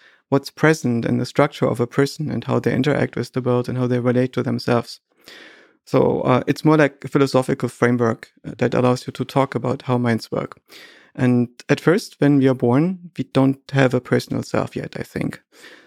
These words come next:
Instead, we have an attentional self. And this attentional self is initially in the infant tasked with building a world model and also an initial model of the self.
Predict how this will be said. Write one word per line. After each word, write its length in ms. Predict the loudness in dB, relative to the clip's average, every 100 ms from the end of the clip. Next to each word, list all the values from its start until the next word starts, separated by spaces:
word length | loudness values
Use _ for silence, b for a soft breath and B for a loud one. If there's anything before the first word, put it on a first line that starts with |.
| B B _
Instead, 480 | 0 2 2 2 2
we 60 | 0
have 160 | 2
an 80 | 0
attentional 500 | 0 0 0 -2 -4
self. 340 | -4 -4 -4
And 140 | 0 0
this 140 | 0
attentional 480 | -2 0 0 2 -2
self 340 | 2 2 0 -2
is 320 | -4 -4 -4
initially 460 | -2 -2 -2 0
in 120 | 2 2
the 100 | 2
infant 380 | 0 0 -2
tasked 500 | -2 -2 -2 -6 -20 b b b b b
with 160 | -6 0
building 240 | 2 2
a 60 | 4
world 220 | 2 2
model 260 | 0 -2 -4 _ _ _ _ _ 0
and 220 | 2 2
also 300 | 0 0 0
an 120 | 2
initial 300 | 2 0 0
model 240 | 0 -2
of 100 | -4
the 80 | -6
self. 400 | -2 0 0 -4